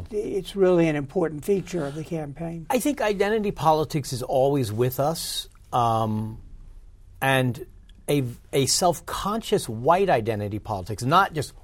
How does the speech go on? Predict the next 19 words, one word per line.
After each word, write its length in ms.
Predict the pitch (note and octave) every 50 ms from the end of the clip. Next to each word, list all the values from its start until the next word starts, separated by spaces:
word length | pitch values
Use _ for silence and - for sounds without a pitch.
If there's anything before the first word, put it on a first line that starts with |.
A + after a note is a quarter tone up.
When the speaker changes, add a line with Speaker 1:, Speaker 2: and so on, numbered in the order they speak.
| - - -
Speaker 2:
white 460 | G2 G2+ G#2+ C3+ C3 B2+ B2 - - - - B2
domination, 720 | A2 B2 A#2 A2+ A2 G#2+ G#2+ G#2+ A#2+ B2 - - A2 G2+
but 200 | G2+ G#2+ - -
white 400 | - A2 A2 B2 C#3+ E3 F3 E3+
identity 460 | C#3 B2 A2+ A2 B2+ B2 A#2+ A2+ G#2+
politics, 1000 | G#2 - - - - G#3 G#3+ G#3 F3+ C#3+ - - A2 G2 - - - - - - - - - - - - - - - - - - - - - - - - - - - - -
to 120 | - -
me, 340 | C#3+ D#3 F3+ G#3 B3+ C4 A3
first 500 | E3 - - E3 D#3 C#3+ - - - - - - -
emerged 600 | C3 C3 C3 C#3+ F3 F#3+ F3+ D3 A2+ G#2+ - -
in 140 | G3+ B2+ A#2
the 60 | B2
candidacy 580 | - - C#3+ C#3+ C#3 C#3 B2 A2+ - - C#3 B2
of 100 | G#2 -
Sarah 340 | - - C#3+ C3 B2 A#2
Palin 540 | - - - C#3+ C#3 C#3+ B2+ F#2+ F2 F#2 G2+ - - - - - - - - - - - - - - - - - -
when 360 | - C#3 A#2 B2 B2 A#2+ A#2
she 560 | G#2+ - - - - D3 C3 C3 B2 A#2+ A2+ - - - -
flaunted 880 | - - - - - - D#3+ D#3 D#3 E3+ F3+ E3+ E3+ D3+ C3+ A2+ G#2+